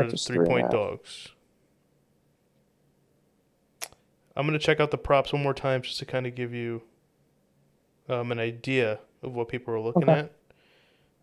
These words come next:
Speaker 2: Uh, let's see, let's see, let's see.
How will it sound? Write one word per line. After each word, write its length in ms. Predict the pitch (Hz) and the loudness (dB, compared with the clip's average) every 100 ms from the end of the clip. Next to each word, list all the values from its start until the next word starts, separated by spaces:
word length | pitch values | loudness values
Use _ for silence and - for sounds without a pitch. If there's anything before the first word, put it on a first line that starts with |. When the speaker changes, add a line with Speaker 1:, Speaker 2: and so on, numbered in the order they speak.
| - | -6
Speaker 2:
Uh, 440 | 131 127 131 131 131 | -4 0 0 0 -2
let's 200 | 131 - | -8 -14
see, 160 | - | -16
let's 200 | - 127 - | -16 -16 -16
see, 80 | - | -16
let's 180 | 71 - | -18 -16
see. 640 | - 143 147 143 139 143 | -8 -4 -2 -2 -2 -6